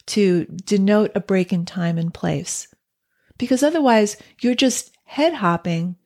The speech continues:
and that is not omniscience. So if you want to enter the minds of more than one character, great. Just be intentional about it.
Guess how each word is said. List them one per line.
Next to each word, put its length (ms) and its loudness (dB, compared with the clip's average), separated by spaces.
and 220 2
that 240 2
is 180 0
not 400 0
omniscience. 800 -2
So 240 2
if 100 -2
you 140 2
want 300 2
to 160 0
enter 280 2
the 120 2
minds 360 2
of 120 0
more 260 -2
than 160 0
one 180 -2
character, 720 -4
great. 560 -2
Just 320 -2
be 200 0
intentional 760 0
about 360 -4
it. 200 -10